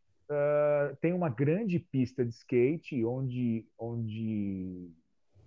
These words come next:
começou a andar de skate, por exemplo, o Chorão, do Charlie Brown e tal. E a Palmares tem gente de todas as idades, vinte e quatro horas por dia. Quatro, cinco da manhã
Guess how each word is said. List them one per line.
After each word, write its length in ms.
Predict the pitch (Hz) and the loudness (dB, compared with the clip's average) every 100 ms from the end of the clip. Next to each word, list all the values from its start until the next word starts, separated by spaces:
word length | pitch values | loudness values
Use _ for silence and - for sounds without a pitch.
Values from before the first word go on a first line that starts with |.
| - | -18
começou 600 | - 127 120 - - 135 131 | -4 -2 -2 -4 2 4 4
a 80 | |
andar 200 | 117 113 | 0 -2
de 100 | 110 | -2
skate, 360 | - - 113 - | -4 -2 -2 -2
por 120 | 113 | -4
exemplo, 360 | 104 104 104 110 | -4 -4 -6 -6
o 40 | |
Chorão, 640 | 104 - 113 90 113 139 101 | -6 -2 -2 0 0 0 0
do 160 | 95 - | -6 -6
Charlie 240 | 95 113 | -6 -4
Brown 560 | 120 110 147 123 95 95 | 0 2 4 2 -2 -10
e 40 | - | -2
tal. 180 | 151 180 - _ _ - _ - | 0 0 -8 _ _ -20 _ 0
E 140 | 220 | 2
a 160 | 277 233 | 4 2
Palmares 760 | - - 127 113 147 202 151 | -4 0 2 2 -2 -2 -4
tem 160 | - 170 | -2 -2
gente 240 | 185 175 | -2 -4
de 40 | 165 | -2
todas 300 | 196 190 170 | 0 2 2
as 120 | 143 | 0
idades, 460 | 120 127 165 139 | 0 0 0 -2
vinte 260 | 110 160 - | -4 -6 -8
e 40 | |
quatro 420 | 147 147 143 156 123 | -2 -2 0 0 4
horas 340 | 110 117 123 | 4 2 0
por 200 | - 156 | -6 -8
dia. 320 | 120 95 87 80 - | -8 -10 -10 -12 -2
Quatro, 360 | 123 127 - | 0 0 -4
cinco 320 | - - 127 120 | -16 -10 -8 -4
da 100 | 113 | -4
manhã 480 | 104 98 110 135 | -6 -8 -8 -8